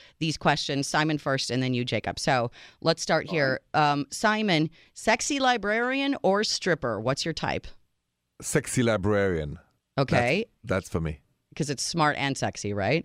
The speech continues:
Speaker 3: Exactly.
Speaker 1: And then Jacob, what about you? Sexy librarian or stripper?
Speaker 2: Yeah, I was thinking the same thing. The sexy librarian would have the sexiness and smart, and that's, that's a killer combination.
Speaker 1: That is a good one.
Speaker 3: Absolutely.
Speaker 1: Okay, so Simon, long hair or short hair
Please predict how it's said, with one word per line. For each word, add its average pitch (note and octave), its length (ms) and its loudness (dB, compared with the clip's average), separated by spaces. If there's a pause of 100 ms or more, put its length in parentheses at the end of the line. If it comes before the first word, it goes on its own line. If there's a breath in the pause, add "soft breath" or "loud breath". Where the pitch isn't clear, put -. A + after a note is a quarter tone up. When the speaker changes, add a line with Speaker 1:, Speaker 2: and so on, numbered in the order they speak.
Speaker 3:
Exactly. F#2 580 0 (340)
Speaker 1:
And D3+ 160 4
then D3 200 2
Jacob, F3 340 0
what D#3+ 100 0
about D3 220 2
you? B2+ 220 0
Sexy F3 340 -4
librarian D#3+ 460 0
or C3 60 0
stripper? A#2+ 480 -4 (800)
Speaker 2:
Yeah, A2 160 8
I G#2 60 10
was A2+ 120 2
thinking A#2 220 6
the G2+ 140 4
same A2+ 180 6
thing. G2+ 240 2
The G2 140 -4
sexy A2 240 0
librarian G2 600 6
would F2+ 120 -2
have F#2 200 2
the F#2 100 -6 (100)
sexiness G2 380 -2 (100)
and A#2 260 -2
smart, F#2+ 380 0
and G2+ 100 -4
that's, F#2+ 200 -6 (120)
that's G2+ 160 -2
a A2 60 -8
killer F#2 300 -4
combination. G2 640 -8 (340)
Speaker 1:
That B2+ 160 0
is B2+ 80 -4
a G2 60 0
good G2+ 80 2
one. - 100 0
Speaker 3:
Absolutely. G#2+ 600 0 (200)
Speaker 1:
Okay, F3 240 2
so E3+ 560 4 (160)
Simon, D3+ 560 -2
long G3+ 280 2
hair F#3+ 420 0
or E3+ 120 0
short - 300 -4
hair A2 380 -2